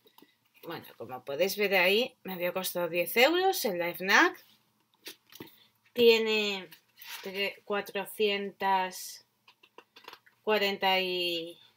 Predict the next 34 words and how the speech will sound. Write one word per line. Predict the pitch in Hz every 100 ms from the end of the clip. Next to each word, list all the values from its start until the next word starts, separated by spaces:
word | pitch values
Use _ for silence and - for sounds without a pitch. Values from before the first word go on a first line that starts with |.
| - _
tres | - 214 208
páginas. | - 247 302 - 339 381 440 - _ - - - - _
A | - 226
mí | 233
es | 233
un | 247 240
libro | 247 202
que | 196 185
se | - 185
me | 202
ha |
hecho | 208 185
súper | - - 214 - 185
ameno, | 160 196 233 302 330
me | 233
lo | 202 202
he |
leído | 214 208 208 180
en | 175 175
nada. | 190 240 294 359 - _ _ _ _ _ _ _ -
Eh, | 214 202 196 190
no | 202
sé | 214 226
si | 220
será | 214 196 185 180
cierto | 196 185 160 185
o |
no | 196 202
porque | 185 - 185
no | 180 180 185 185 180
he | 180
investigado | 185 185 185 190 185 185 180
sobre | 185 175 180 202
ello, | 247 330 359